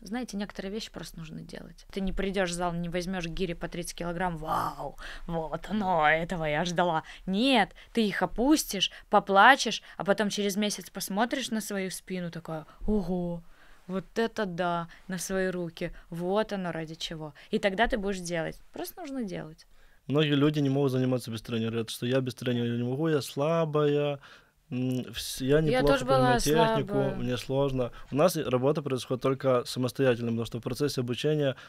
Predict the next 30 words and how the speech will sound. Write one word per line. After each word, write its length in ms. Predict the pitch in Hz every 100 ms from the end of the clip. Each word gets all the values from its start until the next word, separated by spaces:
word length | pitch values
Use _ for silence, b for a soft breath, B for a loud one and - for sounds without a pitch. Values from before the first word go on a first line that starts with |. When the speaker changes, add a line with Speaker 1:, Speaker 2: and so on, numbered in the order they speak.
| B -
Speaker 2:
для 80 | 120
каждого 420 | 139 135 127 123
участника 680 | 120 123 151 160 139 135 123 b b _
подбирается 500 | 131 120 131 135 -
персонализированная 640 | 127 - 131 127 123 120
программа 440 | 110 117 127 160 147
и 20 |
процесс 400 | 123 117 139 139 -
обучения. 500 | 117 117 131 113 107
Опять 240 | 104 131
же, 180 | 117 110 B B
каждый 280 | 135 131 127
человек 440 | - 135 170 - b _ _ _ _ _ _
снимает 500 | - 143 151 131 110
видео, 420 | 110 113 120 165 -
всё, 160 | - 131
что 140 | 139
он 80 | 131
выполняет, 520 | 127 131 123 123 120
у 40 | 123
него 180 | 123 120
есть 140 | 113
определённые 400 | 117 123 120 117
условия, 400 | 113 - 135 135
инструкции, 400 | 123 131 131 -
которые 260 | - 120 120
он, 80 |
он 260 | 120 120 113 -
должен 320 | 120 120 117
выполнять. 460 | 113 120 120 156